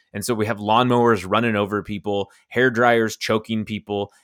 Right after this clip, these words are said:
And so I came in at a scene that I saw that, that a lawnmower's hunting for this kid.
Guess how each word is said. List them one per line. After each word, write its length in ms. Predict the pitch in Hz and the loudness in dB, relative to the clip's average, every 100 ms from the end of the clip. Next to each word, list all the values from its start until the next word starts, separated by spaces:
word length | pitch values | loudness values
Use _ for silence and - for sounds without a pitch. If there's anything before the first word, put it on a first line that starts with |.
| _ _ | _ _
And 220 | 120 113 110 | -8 -6 -2
so 360 | 131 113 - - | 0 0 -2 -2
I 160 | 123 | -2
came 300 | 165 170 151 | -2 -4 -2
in 80 | 127 | 0
at 100 | 110 | -2
a 60 | 101 | -4
scene 460 | - 123 113 107 | -6 -4 -4 -2
that 120 | 101 | -2
I 80 | 101 | -2
saw 320 | 95 - 151 | 0 2 2
that, 180 | 107 95 | 2 -2
that 140 | 110 107 | -4 -6
a 60 | |
lawnmower's 560 | 107 113 135 127 104 101 | -2 0 0 0 -2 -4
hunting 400 | - 151 117 101 | -4 -4 -4 -6
for 140 | - | -6
this 180 | 95 95 | -8 -8
kid. 420 | - - 139 90 | -8 -2 -2 -4